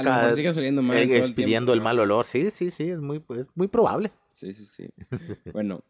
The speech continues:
Speaker 1: llegar una hora antes a todos los sitios o una hora tarde. Siempre, así, siempre.
Speaker 2: Una hora antes, yo pienso. Sí, no, no, no es, no me gusta mucho la impuntualidad.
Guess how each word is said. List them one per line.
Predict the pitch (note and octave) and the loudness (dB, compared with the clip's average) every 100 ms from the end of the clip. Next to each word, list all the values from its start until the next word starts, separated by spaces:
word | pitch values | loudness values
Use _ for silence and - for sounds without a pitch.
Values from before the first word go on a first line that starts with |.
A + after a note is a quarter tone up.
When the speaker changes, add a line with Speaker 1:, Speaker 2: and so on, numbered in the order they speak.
| _ | _
Speaker 1:
llegar | - A#2 B2 C#3+ | -6 -4 -2 -2
una | F3+ E3 | -4 -6
hora | D#3 D#3 D3+ - | -8 -8 -10 -12
antes | C#3+ D#3 F3 F#3+ - | -14 -12 -12 -14 -14
a | A#2 G2 | -16 -10
todos | B2 C#3 | -6 -4
los | B2+ | -6
sitios | - B2 _ D#3 - | -8 -12 _ -12 -8
o | G#2 | -6
una | G#2 A2 G#2+ | -6 -6 -6
hora | G#2+ A2 - | -6 -8 -10
tarde. | F#2 E2+ D#2 - - _ _ _ | -12 -10 -12 -16 -20 _ _ _
Siempre, | - A2 G2 D2+ | -8 -2 -2 -4
así, | D#2 - | -18 -20
siempre. | - D#2+ - _ _ _ | -16 -18 -18 _ _ _
Speaker 2:
Una | A2+ C3+ C#3 | -8 -4 -2
hora | C3 C3+ G#2+ | 0 0 -2
antes, | G#2 - G#2 F#2 _ _ _ _ | -6 -4 -4 -4 _ _ _ _
yo | G#2+ G#2 | -10 -8
pienso. | A2 G#2 - G#2 - _ _ _ | -6 -8 -10 -14 -14 _ _ _
Sí, | - A#2+ A#2+ A#2 A2 | 0 2 4 2 -2
no, | A#2 A#2 | -6 -8
no, | A#2+ A#2+ B2+ | -4 -2 0
no | B2+ B2+ B2+ | 0 0 0
es, | B2 - - - - _ _ - - _ _ _ - | -4 -16 -20 -20 -20 _ _ -20 -20 _ _ _ -12
no | A#2+ A#2+ A#2+ A#2 A2+ A2+ | -8 -6 -6 -6 -4 -4
me | D#3 D#3+ C#3 A2+ | -2 -2 -2 -4
gusta | G#2 A#2+ - E3 D#3 D3 _ _ _ | -4 -8 -4 -4 -4 -8 _ _ _
mucho | F#2 G2 G#2 G#2+ G#2+ C#3 | -18 -14 -12 -12 -8 -6
la | B2 G#2 | -6 -6
impuntualidad. | F#2 - F#2 E2+ E2+ E2+ G2+ | -8 -12 -16 -12 -8 -2 -2